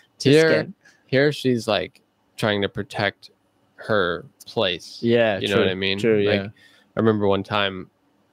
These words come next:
Speaker 1: someone left the front door open and she scooted out and attacked this dog on the sidewalk, and we
Speaker 2: Yeah.
Speaker 1: had to, like, it was a major thing. But
Speaker 2: Break it up. <laughs>
Speaker 1: when she's at the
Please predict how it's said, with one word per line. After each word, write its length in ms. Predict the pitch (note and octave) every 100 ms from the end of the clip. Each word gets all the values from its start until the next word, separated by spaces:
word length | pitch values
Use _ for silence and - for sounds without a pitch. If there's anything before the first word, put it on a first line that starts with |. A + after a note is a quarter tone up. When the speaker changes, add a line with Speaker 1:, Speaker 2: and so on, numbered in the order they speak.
| _ _ _ _ _
Speaker 1:
someone 340 | - A2 A2 G2
left 200 | F#2+ -
the 80 | - - -
front 220 | G#2+ G2
door 260 | G2+ G2 F#2
open 460 | E2+ E2+ F2 B2+ _
and 460 | G3+ F#2 F2+ E2+ - _ - _ _
she 420 | - A2+ G2+ F#2+ - _ -
scooted 680 | - - - B2+ A2+ G#2 G2+
out 380 | G#2 G2+ G#2 -
and 140 | A2 G2
attacked 440 | F#2 - G2+ G#2
this 140 | G2 -
dog 280 | G2 F#2
on 80 | F2+
the 80 | E2+
sidewalk, 720 | - G2+ G2 F2+ E2+ E2 - -
and 120 | F2+
we 80 | F#2+
Speaker 2:
Yeah. 80 |
Speaker 1:
had 200 | F#2+ F#2+
to, 80 | F#2+
like, 340 | F#2 E2 E2+ _ _ _ _ _ _ _ -
it 80 |
was 140 | A2 G2+
a 80 | G2
major 380 | G2+ G2+ G2
thing. 380 | F#2+ G#2 F#2+ F#2 A#2 C#3 -
But 260 | G#2 F#2
Speaker 2:
Break 140 | A#2 G#2
it 20 |
up. 240 | G#2 - - -
<laughs> 120 | -
Speaker 1:
when 140 | A2+
she's 240 | - B2+ A#2
at 220 | A2+ G#2
the 560 | G#2 G2 F#2 F#2 F2